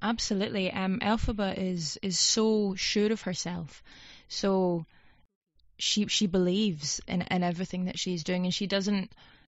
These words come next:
you know, she sends a message out to say that it's okay to be you. It doesn't matter if you look different. It doesn't matter if you, if you speak differently, if you believe in different things, just be yourself.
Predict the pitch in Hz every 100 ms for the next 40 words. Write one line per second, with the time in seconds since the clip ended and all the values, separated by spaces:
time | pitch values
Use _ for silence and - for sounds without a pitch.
0 | _ _ - 226 196 220 - 226 202 196
1 | 185 180 214 190 180 - - 175 190 180
2 | 180 - 202 196 220 233 - 175 180 175
3 | 175 - 202 202 202 202 - 226 - 220
4 | 214 202 214 - 233 - - - - 190
5 | 208 196 190 196 202 220 202 180 - -
6 | - 185 - 196 185 180 175 - 175 -
7 | 185 - 254 233 190 - 208 180 - 170
8 | 190 208 214 214 190 - 180 190 180 180
9 | 147 185 175 - 196 190 185 - 180 170
10 | 151